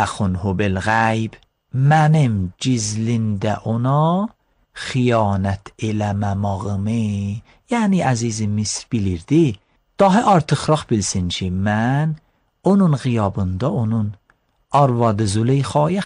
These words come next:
xiyanət eləməmişəm və möhtərəm saymışam. Və ənəllahə, və həqiqətən Allah, la yəhdi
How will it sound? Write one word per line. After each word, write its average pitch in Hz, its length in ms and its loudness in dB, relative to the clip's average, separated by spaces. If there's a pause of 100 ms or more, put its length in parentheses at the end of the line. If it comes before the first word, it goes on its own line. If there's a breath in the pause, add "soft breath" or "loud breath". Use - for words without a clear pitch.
xiyanət 98 560 -6
eləməmişəm 165 560 0 (440)
və 143 160 2
möhtərəm 107 540 0
saymışam. 131 560 0 (260)
Və 160 240 4
ənəllahə, 170 1080 4 (320)
və 113 160 2
həqiqətən 120 840 0
Allah, 170 440 4 (360)
la 101 320 2
yəhdi 170 640 2